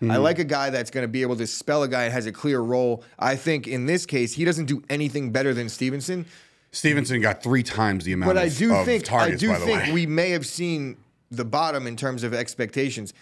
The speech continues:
Speaker 1: As long as he's getting ten carries a game, I don't see him going further down.
Speaker 2: See, I don't know if he gets that.
Speaker 1: I mean,
Speaker 2: I,
Speaker 1: against
Speaker 2: I
Speaker 1: the Jets,
Speaker 2: understand that's
Speaker 1: bro,
Speaker 2: the trend, but it's just
Speaker 1: it's
Speaker 2: like,
Speaker 1: like the, in his last game,
Speaker 2: as weeks go by, I feel like Stevenson's really gonna take on that
Speaker 1: like,
Speaker 2: role of just
Speaker 1: but
Speaker 2: being the dude. And
Speaker 1: in,
Speaker 2: it just
Speaker 1: in, in the last game where they both played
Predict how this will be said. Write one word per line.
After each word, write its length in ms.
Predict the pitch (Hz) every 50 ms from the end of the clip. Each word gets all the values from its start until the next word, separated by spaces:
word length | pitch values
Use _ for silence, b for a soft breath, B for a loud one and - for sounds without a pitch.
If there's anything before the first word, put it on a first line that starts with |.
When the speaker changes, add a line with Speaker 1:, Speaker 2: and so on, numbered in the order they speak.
| b b b b
Speaker 1:
As 140 | - 127 120
long 180 | 151 185 233
as 80 | 254 220
he's 140 | 233 202 147
getting 240 | 156 185 147 151 143
ten 240 | - 165 156 156
carries 380 | 139 151 151 143 139 135 123 113
a 40 | 120
game, 280 | 117 135 156 170 143 123
I 100 | 117 120
don't 200 | 135 143 135 -
see 160 | - 147 143
him 180 | 131 127 120 110
going 260 | 127 127 123 117 110
further 380 | - - 131 127 120 113 107
down. 380 | 104 101 120 131 127 92 67 -
Speaker 2:
See, 120 | - 104
I 60 | 104 107
don't 140 | 123 135
know 100 | 120 110
if 80 | 107 95
he 60 | 101 87
gets 220 | 71 90 95 -
that. 240 | - - - - - _ _ _ - - -
Speaker 1:
I 80 | 131 165
mean, 240 | 180 180 180 170 - -
Speaker 2:
I, 60 | 123
Speaker 1:
against 60 | 131 139
Speaker 2:
I 40 |
Speaker 1:
the 60 | 139 143
Jets, 160 | 143 - 156 160 165
Speaker 2:
understand 280 | 196 202 180 160 156
that's 80 | 151 151
Speaker 1:
bro, 80 | 147 147
Speaker 2:
the 60 | 139
trend, 400 | 127 - 135 135 135 143 160 143
but 140 | 110 117 113
it's 100 | 117 -
just 100 | 117 120
Speaker 1:
it's 60 | 160 139
Speaker 2:
like, 100 | 120 -
Speaker 1:
like 260 | 170 156 135 - -
the, 240 | 147 147 151 156 151 - -
in 100 | 175 180
his 160 | 175 151 131
last 320 | 151 170 175 190 170 143 127
game, 100 | 156 170
Speaker 2:
as 240 | 131 143 110 110
weeks 240 | 139 143 170 165 - -
go 180 | - 156 151
by, 360 | 131 117 139 147 139 127 117
I 60 | 113 110
feel 180 | - - 127
like 140 | 123 120 117
Stevenson's 500 | - - 131 127 131 120 107 110 107 98
really 380 | 101 104 120 139 143 143 135 131
gonna 160 | 123 120 120
take 240 | - 127 120 107 113
on 140 | 113 113
that 120 | 110 104 104
Speaker 1:
like, 140 | 170 170 117
Speaker 2:
role 180 | 120 117 107
of 80 | 104 95
just 160 | 98 101 151
Speaker 1:
but 80 | - -
Speaker 2:
being 140 | 104 101
the 60 | 95 92
dude. 340 | 85 113 127 110 - -
And 120 | - 80 -
Speaker 1:
in, 120 | 180 185
Speaker 2:
it 40 | 185
just 120 | 175 180 185
Speaker 1:
in, 340 | 208 233 240 233 214 175 - -
in 200 | 170 190 208 214
the 60 | 190
last 320 | 160 147 151 165 190 147
game 200 | 151 190 190 175
where 80 | 151 143
they 160 | 139 147 143
both 360 | 135 113 135 135 156 170 170 -
played 420 | - 190 208 180 117 87 95 101